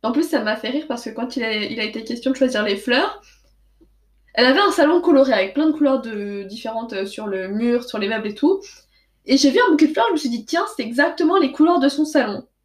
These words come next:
<laughs> Déjà, c'est marrant, quand on arrive pour lui offrir, euh, quand j'arrive, euh, quand on rentre, parce qu'on avait visité, je l'ai vu que le samedi soir,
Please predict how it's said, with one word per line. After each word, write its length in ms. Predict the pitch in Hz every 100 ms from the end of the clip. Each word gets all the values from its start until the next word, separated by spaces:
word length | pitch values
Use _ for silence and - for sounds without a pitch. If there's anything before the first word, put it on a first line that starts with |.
| _ _ _ _ _ _ - -
<laughs> 640 | 233 - _ _ _ _
Déjà, 340 | 208 240 277 320
c'est 140 | 277
marrant, 460 | 233 226 277 302 -
quand 160 | 233 233
on 100 | 233
arrive 340 | 254 294 294
pour 160 | 240 226
lui 80 |
offrir, 280 | 220 - 254
euh, 140 | 226 214
quand 160 | 220
j'arrive, 300 | 226 247 233
euh, 80 | 202
quand 180 | 202 202
on 80 | 202
rentre, 420 | 247 254 - _ -
parce 160 | 214 -
qu'on 300 | 214 196 196
avait 160 | 196
visité, 400 | 202 202 240 262
je 60 | 254
l'ai 60 | 208
vu 120 | 190
que 80 | 254
le 60 |
samedi 580 | 247 233 226 202 196 185
soir, 600 | 208 - 247 285 427 -